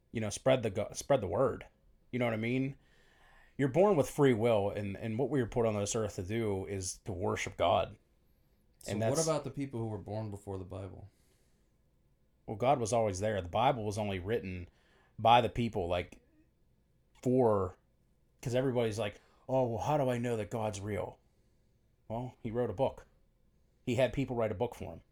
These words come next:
Speaker 1: And so think of it this way. Think of it as your father, okay? You, he died before you were old enough to even remember him.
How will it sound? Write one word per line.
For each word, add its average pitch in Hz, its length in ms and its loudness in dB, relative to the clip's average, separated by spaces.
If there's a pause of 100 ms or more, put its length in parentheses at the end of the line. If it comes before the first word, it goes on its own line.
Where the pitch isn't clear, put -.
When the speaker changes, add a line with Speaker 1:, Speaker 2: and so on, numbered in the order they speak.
(1600)
Speaker 1:
And 120 120 -2
so 120 420 6 (340)
think 151 160 6
of 143 100 2
it 135 120 0
this 120 200 0
way. 90 240 -6 (200)
Think 147 180 2
of 147 80 2
it 127 80 4
as 104 340 0 (1080)
your 110 120 -8
father, 101 500 6 (220)
okay? 101 360 -2 (720)
You, 98 160 -8
he 110 160 -8
died 110 360 4
before 101 260 -6
you 98 140 -6
were 95 120 -2
old 95 140 -4
enough 92 260 -6
to 87 240 -4 (840)
even 92 380 -8
remember 90 340 -8
him. 113 100 -16